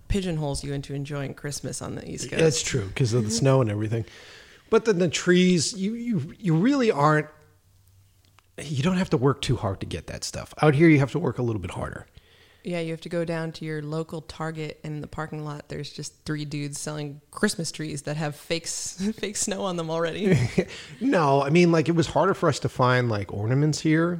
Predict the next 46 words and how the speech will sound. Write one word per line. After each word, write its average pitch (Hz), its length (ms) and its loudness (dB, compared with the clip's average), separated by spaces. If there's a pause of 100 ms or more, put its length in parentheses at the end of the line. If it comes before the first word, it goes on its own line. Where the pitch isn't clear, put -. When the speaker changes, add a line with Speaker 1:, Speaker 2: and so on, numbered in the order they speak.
(120)
Speaker 1:
Yeah, 143 320 -6
it 151 40 -8
was 160 200 -10
incredibly 147 400 -10
hard 151 200 -14
to - 60 -20
find - 220 -16
ornaments. - 480 -14
Speaker 2:
It 143 60 -4
was 170 120 -2
tough, - 540 -4 (140)
and 139 120 2
it 147 40 0
was, 143 200 -2
it 156 140 0
was 170 140 4
strange. 160 400 2
It's - 180 -8
not 131 320 2
as, 127 380 -4 (560)
I'm 185 80 2
not 226 160 4
saying 147 200 4
that 120 100 0
people 120 200 0
don't 101 180 -2
celebrate 104 340 -4
Christmas - 380 0
out 101 100 -4
here, 101 100 -6
because 98 300 -6
there 107 140 -2
is 123 120 2
a 98 60 -2
big 98 200 -4
part 160 240 0
of 104 80 2
that, 71 220 -10 (580)
but 127 140 0
it 135 160 0
wasn't 151 340 4
as, 120 220 0
it, - 260 -8
it 135 220 -4
isn't 160 240 4
as 117 260 4